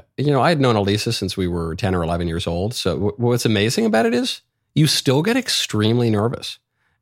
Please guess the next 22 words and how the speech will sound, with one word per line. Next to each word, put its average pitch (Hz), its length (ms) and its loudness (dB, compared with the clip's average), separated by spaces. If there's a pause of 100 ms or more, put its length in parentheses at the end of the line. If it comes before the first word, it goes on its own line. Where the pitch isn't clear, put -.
And 113 120 2
so 110 220 2
we 101 140 2
go 120 160 2
down 127 160 4
for 117 80 -2
breakfast. 95 420 -2
I 95 60 -2
said, 85 160 -2
"I 107 80 0
can't - 260 -2
make 80 160 -6
it - 80 -14
through - 140 -12
breakfast - 440 -14
if - 80 -14
I 71 80 -4
don't 67 140 -8
pop 67 200 -8
this 76 120 -12
question - 560 -8
now." 73 280 -8